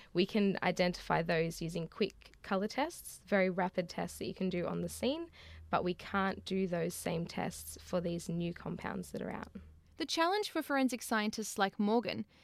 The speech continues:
Speaker 2: is that while your typical street drugs tend to stay roughly the same, synthetic substances are constantly changing.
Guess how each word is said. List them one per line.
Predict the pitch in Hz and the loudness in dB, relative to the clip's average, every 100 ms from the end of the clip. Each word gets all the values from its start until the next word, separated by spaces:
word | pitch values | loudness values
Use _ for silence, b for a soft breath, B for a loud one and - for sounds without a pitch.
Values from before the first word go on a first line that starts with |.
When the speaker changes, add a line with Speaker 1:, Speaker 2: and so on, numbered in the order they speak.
| b b | b b
Speaker 2:
is | 247 | 4
that | 262 254 | 6 6
while | 277 | 6
your | 277 277 | 6 4
typical | - 320 370 392 | 0 0 2 2
street | - 233 202 | 2 0 0
drugs | 226 196 196 | 2 2 2
tend | - 233 220 | -2 0 0
to | 208 | 0
stay | - 196 | 0 2
roughly | 196 190 196 | 4 4 0
the | 185 | -8
same, | 190 262 240 226 202 b b b | -2 2 2 2 -6 b b b
synthetic | - 359 330 302 262 | 2 4 6 4 4
substances | 262 240 - 240 - - | 2 2 0 -2 -2 -4
are | 208 | -4
constantly | - - 247 247 233 214 | -2 2 2 2 -2 -2
changing. | - 202 202 202 - | -2 -2 -2 -2 -8